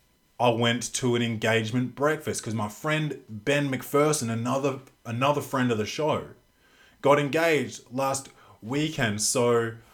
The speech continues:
um, yeah, so we, we went to his engagement breakfast, and that was fine, apart from I didn't really know a lot of people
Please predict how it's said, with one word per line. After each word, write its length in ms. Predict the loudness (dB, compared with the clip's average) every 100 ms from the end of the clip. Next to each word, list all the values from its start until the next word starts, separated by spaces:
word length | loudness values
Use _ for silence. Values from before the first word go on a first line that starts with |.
| _ _ -6
um, 920 | 0 0 0 -2 -4 -4 -4 -6 -8 _ _ -20 _ _ 2
yeah, 200 | 2 4
so 420 | 4 4 4 0 -6 -18 -18 -16 -14 -14 -10 -10 -10 -12 -12 -10 -8 -4 0
we, 100 | 2 2 2
we 80 | 2
went 200 | 2 2
to 60 | 0
his 760 | -2 0 2 4 4 4 2
engagement 600 | -2 0 0 2 0 -2
breakfast, 480 | 2 2 2 -2 -2
and 160 | -2 0
that 200 | 0 0
was 180 | -2 -4
fine, 800 | -6 -2 0 2 2 2 -4 -8 _ _ -20 -20 _
apart 280 | 0 0 2
from 140 | 0
I 40 | 0
didn't 300 | 0 -2 -4
really 300 | -2 0 0
know 200 | 2 0
a 60 |
lot 160 | 0 -4
of 120 | -6
people 320 | -10 -10 -12